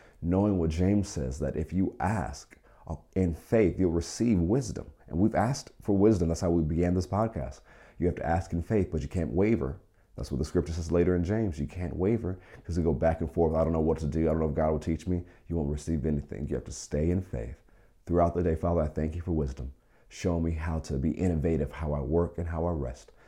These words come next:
Teaching me what schedule works for me. And as you go throughout the day, you'll see other places where you should ask God for wisdom and his insight on. Do that.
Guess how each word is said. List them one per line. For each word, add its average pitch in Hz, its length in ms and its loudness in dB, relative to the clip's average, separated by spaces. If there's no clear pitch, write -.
Teaching - 440 0
me 87 100 2
what 78 180 2
schedule 67 540 0
works 78 260 -2
for 82 80 -6
me. 82 240 -2
And 98 120 2
as 98 140 2
you 101 60 2
go 98 140 8
throughout 101 240 4
the - 60 -6
day, 101 220 4
you'll 104 120 2
see 92 180 -2
other 98 180 4
places 82 380 -6
where 80 80 0
you 76 60 -2
should 71 100 -4
ask 73 200 -4
God 71 160 -2
for 69 100 -6
wisdom 67 420 -4
and 78 80 -2
his 78 120 -4
insight 65 380 -4
on. 55 200 -8
Do 147 200 6
that. 62 260 -4